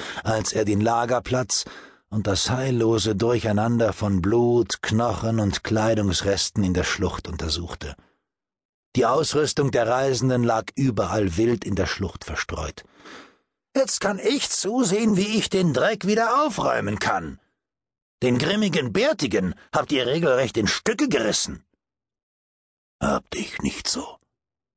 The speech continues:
Wir werden dir beim Saubermachen helfen. Es ist schließlich nicht das erste Mal«,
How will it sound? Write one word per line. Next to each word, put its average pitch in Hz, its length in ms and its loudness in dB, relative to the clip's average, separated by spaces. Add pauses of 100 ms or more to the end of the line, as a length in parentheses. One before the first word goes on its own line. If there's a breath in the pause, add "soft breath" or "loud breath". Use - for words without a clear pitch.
(420)
Wir 71 220 0
werden 82 340 0
dir 78 160 0
beim 71 220 -2
Saubermachen 71 720 -2
helfen. 67 480 -2 (1200 soft breath)
Es 67 300 -4
ist - 340 -6
schließlich - 720 -6
nicht - 320 -6
das 62 320 -2
erste - 500 -4
Mal«, 64 560 -6